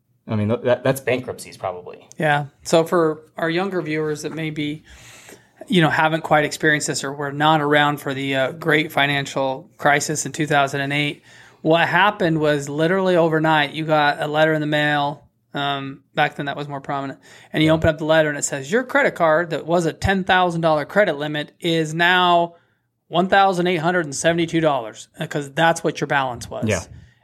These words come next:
Speaker 2: And it happened to everybody overnight. Home equity lines of credit were cut in half. You know, all your credit cards were cut down to whatever the balance was. So these banks were just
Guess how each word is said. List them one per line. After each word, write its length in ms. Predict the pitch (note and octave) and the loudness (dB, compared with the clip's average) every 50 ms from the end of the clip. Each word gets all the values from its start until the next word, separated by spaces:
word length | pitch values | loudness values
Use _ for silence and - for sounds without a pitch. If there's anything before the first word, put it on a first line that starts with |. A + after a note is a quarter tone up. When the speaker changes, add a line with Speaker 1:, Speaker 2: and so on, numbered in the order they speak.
| _ - - | _ -4 0
Speaker 2:
And 120 | F3+ F3+ F3+ | 2 2 2
it 60 | D3+ | 2
happened 360 | D3 E3+ F3 F3+ F#3 F#3 D#3+ | 2 0 0 0 0 0 0
to 160 | D#3 - - - | 0 0 0 2
everybody 480 | E3+ F3 F3+ F#3+ F3+ F#3 F3+ F3 E3 | 2 2 2 2 2 2 2 4 4
overnight. 540 | E3 D#3+ D3+ D#3 D3 D3 C3+ A#2+ G#2+ G#2 - _ _ - | 4 2 2 0 -2 -2 -4 -4 -6 -8 -12 _ _ -6
Home 220 | - - E3 F3 | 0 0 2 2
equity 300 | F#3 F#3+ F#3 F#3+ F#3 F3+ | 2 2 0 0 -2 0
lines 240 | F3 E3+ E3+ E3 D#3 | 2 2 0 0 -2
of 100 | D3 C#3 | -6 -6
credit 460 | - - F3+ F#3+ G3 G3 G3 F#3+ - - | -2 0 2 4 4 2 0 -2 -6 -10
were 100 | - D#3 | -12 -4
cut 180 | - - D#3+ C#3 | -2 0 0 0
in 60 | C3+ | -2
half. 460 | B2+ C#3+ B2+ A2 G#2 G2 - - - _ | -4 -4 -4 -4 -4 -8 -12 -18 -18 _
You 120 | - F3 D#3 | -6 -6 -4
know, 280 | D3 C#3+ C#3+ C#3+ C#3 C#3 | -4 -4 -4 -6 -6 -4
all 160 | C#3 D3+ E3+ | -2 0 0
your 120 | F#3 F#3+ F3 | 0 -2 -4
credit 240 | - F#3+ F#3+ F#3 - | -4 -4 -4 -4 -4
cards 320 | - F#3 F3+ F3+ F3 - | -2 -2 -2 -2 -2 -6
were 80 | D#3+ D3 | -8 -12
cut 240 | - - E3 - E3 | -8 -8 -8 -6 -4
down 200 | D#3+ D#3 D#3 D3+ | -6 -6 -6 -6
to 60 | D3 | -6
whatever 280 | D3 D#3 D3+ D3+ D3+ | -6 -6 -6 -6 -8
the 60 | C#3+ C#3 | -10 -8
balance 420 | D3 C#3+ C#3 C3+ C#3 C3 A#2+ - | -8 -8 -8 -8 -8 -12 -10 -4
was. 560 | F3+ G3+ G#3+ F#3+ D#3 D3 D3 D3 C#3+ - - _ _ _ _ _ _ _ _ _ _ _ - | 0 2 2 2 2 0 -2 -4 -8 -10 -12 _ _ _ _ _ _ _ _ _ _ _ -12
So 260 | - - - G3+ F#3 | -8 0 2 2 2
these 240 | F3 D#3+ E3+ D#3 C#3 | 4 2 0 0 -2
banks 420 | C3 - E3 E3+ G#3 A3+ G#3 - - | -4 -2 0 0 0 0 -2 -4 -4
were 120 | D#3+ D#3+ | -4 -2
just 260 | D3+ E3 D#3+ - - | -2 -2 -4 -4 -8